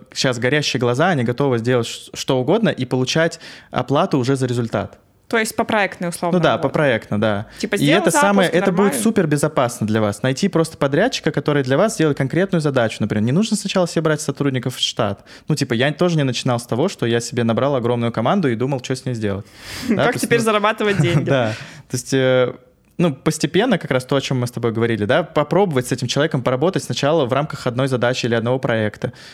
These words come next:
Speaker 1: И потом уже, ну, принимать решение о том, хочешь ли ты с ним работать там постоянно или нет.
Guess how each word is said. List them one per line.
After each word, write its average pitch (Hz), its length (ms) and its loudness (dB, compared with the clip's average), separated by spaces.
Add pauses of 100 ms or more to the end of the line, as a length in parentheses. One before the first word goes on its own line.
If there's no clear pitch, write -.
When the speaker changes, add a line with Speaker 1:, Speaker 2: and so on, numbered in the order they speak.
(120)
Speaker 1:
И 131 120 -2
потом 170 320 2
уже, 131 400 2
ну, 127 220 0
принимать 127 460 -2
решение 120 340 -2
о - 20 0
том, 160 220 0
хочешь - 420 -4
ли 113 80 -2
ты 104 120 -6
с - 100 -10
ним 117 100 0
работать 123 280 -4
там 101 100 -4
постоянно 120 560 -4
или 110 120 -6
нет. 120 220 -8